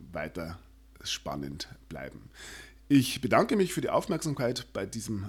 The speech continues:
ähm, kurzen, kurzen Podcast und bedanke mich für eure Unterstützung. Und ja, wünsche einen schönen Tag. Wir sind heute Abend wieder live mit eventuell dem einen oder anderen Überraschungsgast.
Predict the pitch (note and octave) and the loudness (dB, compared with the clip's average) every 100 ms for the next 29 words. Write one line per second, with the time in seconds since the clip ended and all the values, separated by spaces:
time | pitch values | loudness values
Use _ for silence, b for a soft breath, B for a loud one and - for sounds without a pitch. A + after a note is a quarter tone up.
0 | E2+ F#2 F#2 - - - - - E3+ - | -6 -6 -8 -16 -20 -20 -8 0 0 0
1 | B2+ F#2+ G2 F#2 - - A#2+ - A2 - | -4 -6 -8 -14 -12 -6 -6 -4 -8 -8
2 | A#2+ - A#2 G#2+ - B B B - A2+ | -10 -4 -4 -4 -8 B B B -6 0
3 | A2+ A2 G#2 - - F#2+ G#2 F#2+ D3+ C#3 | 2 2 0 -4 -6 -6 -2 -2 -2 0
4 | A2+ - - - G2+ - F#2 F#2 F2 F#2 | -2 -4 -14 -10 -10 -6 -6 -4 -8 -8
5 | D#2+ - - G2 F2 E2 B B B - | -8 -8 -4 -2 -2 -6 B B B -12
6 | F2+ F2+ F2+ G#3 C#3 E2+ - G2 C3 G#3 | -8 -6 -4 -2 -2 -4 -12 6 8 10
7 | G3 B2 A#2 G#2 A2+ G#2 F#2+ C3+ F3+ C3 | 8 6 4 2 2 4 4 6 4 6
8 | B2 - A#2 A#2 A2 - D2+ A2+ A#2+ G2+ | 4 4 -4 -2 -4 -4 0 0 -2 -4
9 | F#2 F2 A2+ B2+ - B B B - B2 | -2 2 2 0 -10 B B B 2 2
10 | B2+ - - - - - - D#3+ G#3 D3 | 4 0 -2 -6 -16 -14 2 4 6 6
11 | B2+ A2+ D2+ A2+ A#2 A2+ G#2 G2+ - A2+ | 6 6 2 2 2 0 -2 -2 0 0
12 | A2+ G#2 G2+ F#2+ A#2 - G#2+ F2+ A2 - | 2 2 0 -2 -6 -4 -2 0 2 2
13 | A2 - G2+ - - | 0 0 0 0 -6